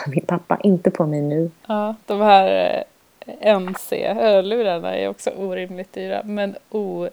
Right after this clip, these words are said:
Speaker 1: Mm.
Speaker 2: orimligt bra också
Speaker 1: Mm.
Speaker 2: när man ska resa.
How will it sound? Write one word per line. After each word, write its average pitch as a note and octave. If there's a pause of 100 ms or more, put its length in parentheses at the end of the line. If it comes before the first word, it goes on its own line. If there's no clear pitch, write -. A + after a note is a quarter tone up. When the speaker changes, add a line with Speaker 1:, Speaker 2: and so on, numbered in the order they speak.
(160)
Speaker 1:
Mm. G#3+
Speaker 2:
orimligt G#3
bra A3+ (100)
också - (260)
Speaker 1:
Mm. B3+
Speaker 2:
när G4+
man F#3+
ska F#3
resa. F#3